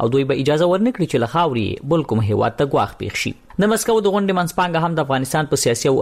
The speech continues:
امنیتي وضعیت، د یوه ټولګډونه حکومت جوړېدو او په افغانستان کې د بشري ناورین د احتمالي ګواښ څېړل دي. د مسکو غونډې ته په وینا کې د طالبانو د حکومت د رئیس الوزرا مرستیال او د تلي پلاوي مشر عبدالسلام حنفي له نړیوالې ټولنې وغوښتل چې د طالبانو حکومت په رسمیت وپیژني.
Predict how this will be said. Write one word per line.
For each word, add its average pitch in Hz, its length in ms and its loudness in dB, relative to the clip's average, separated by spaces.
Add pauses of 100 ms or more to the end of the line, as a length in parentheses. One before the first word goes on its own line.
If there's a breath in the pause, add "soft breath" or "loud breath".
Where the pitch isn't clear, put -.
(100)
امنیتي 107 320 2
وضعیت، 165 360 0
د - 300 -2
یوه 196 160 2
ټولګډونه 196 500 2
حکومت 160 320 -2
جوړېدو 123 340 4 (280 loud breath)
او 180 100 0
په 208 140 2
افغانستان 208 420 0
کې 208 160 0
د 160 80 2
بشري 175 320 2
ناورین 147 320 2
د 113 60 -2
احتمالي 110 440 0
ګواښ 131 240 0
څېړل 131 380 2
دي. - 120 -18 (340)
د 117 80 2
مسکو 110 300 0
غونډې 117 220 0
ته 120 100 -2
په 110 80 -4
وینا 120 260 0
کې 175 100 0
د 165 120 0
طالبانو 151 380 0
د 139 100 2
حکومت 147 320 0
د 135 80 4
رئیس 127 220 0
الوزرا 117 420 2
مرستیال 147 360 0
او - 20 0 (100)
د 113 60 2 (100)
تلي 196 180 2
پلاوي 131 240 0
مشر 139 240 0
عبدالسلام 120 500 0
حنفي 113 380 0
له - 480 -6
نړیوالې 180 560 2
ټولنې 170 260 0
وغوښتل 156 460 0
چې - 260 -6
د 101 120 -4
طالبانو 95 420 0
حکومت 139 320 -2
په 165 80 2
رسمیت 185 340 -2
وپیژني. 101 400 -2